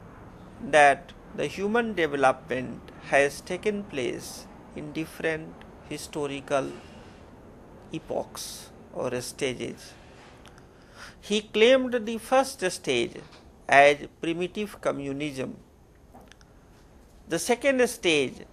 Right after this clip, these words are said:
as ancient society, the third stage as Asiatic mode of production, the fourth stage as the feudal society, the fifth stage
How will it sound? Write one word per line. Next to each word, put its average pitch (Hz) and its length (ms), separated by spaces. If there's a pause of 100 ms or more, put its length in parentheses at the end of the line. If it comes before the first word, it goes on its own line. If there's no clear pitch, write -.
(160)
as 139 340
ancient 151 680
society, 135 760 (880)
the 151 160
third 240 480
stage 143 480 (100)
as 143 300
Asiatic 151 760
mode 135 400
of 135 160
production, - 680 (920)
the 156 100
fourth 233 520
stage 147 680 (180)
as 135 320
the 139 160
feudal 151 560
society, 127 760 (920)
the 151 100
fifth 240 540
stage 135 500